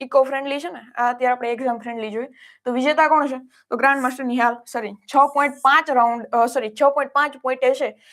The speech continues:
એ ટૂંકમાં જીતા છે. રનર અપ કોણ હતું? તો વિશ્વનાથન આનંદ. ત્રીજું સ્થાન કોણે લીધું? તો અર્જુને.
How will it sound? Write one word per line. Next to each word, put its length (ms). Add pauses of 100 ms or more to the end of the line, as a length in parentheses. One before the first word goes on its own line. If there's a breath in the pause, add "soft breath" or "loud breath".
(200 soft breath)
એ 160
ટૂંકમાં 520
જીતા 320
છે. 140 (800)
રનર 260
અપ 160
કોણ 180
હતું? 440
તો 80
વિશ્વનાથન 760
આનંદ. 280 (480)
ત્રીજું 280
સ્થાન 240
કોણે 180
લીધું? 260 (380 soft breath)
તો 60
અર્જુને. 520